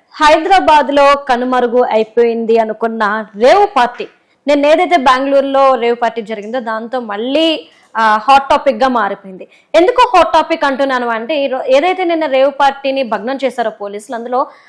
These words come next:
ఆ, మన తెలుగు వాళ్ళు ఉండడం ఒక ఎత్తు, at the time ఏంటంటే సినిమా వాళ్ళు ఉన్నారు, అలానే పొలిటీషియన్స్ ఉన్నారు.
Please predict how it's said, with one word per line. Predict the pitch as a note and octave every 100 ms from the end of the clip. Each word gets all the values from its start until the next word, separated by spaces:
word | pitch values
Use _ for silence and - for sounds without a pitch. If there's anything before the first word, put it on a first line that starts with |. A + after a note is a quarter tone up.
| _ A3
ఆ, | G#3+ G#3+
మన | G#3+ A#3 A#3
తెలుగు | A3+ - D4 E4
వాళ్ళు | F#4+ F4+ F4
ఉండడం | F4 E4+ F4 E4
ఒక | D#4+
ఎత్తు, | D#4 D4+ D#4+ E4 D#4+ - _ C4
at |
the | D4
time | D4+ C#4+ D#4+
ఏంటంటే | D#4 D4+ E4
సినిమా | - C#4+ D4
వాళ్ళు | D#4 D4+ D4
ఉన్నారు, | C#4+ C#4 C#4
అలానే | C#4 B3+ C#4 D4+ C#4 C#4+ _ _ E4
పొలిటీషియన్స్ | D#4+ F#4+ G4+ F#4+ F4+ -
ఉన్నారు. | D4 C#4 C4+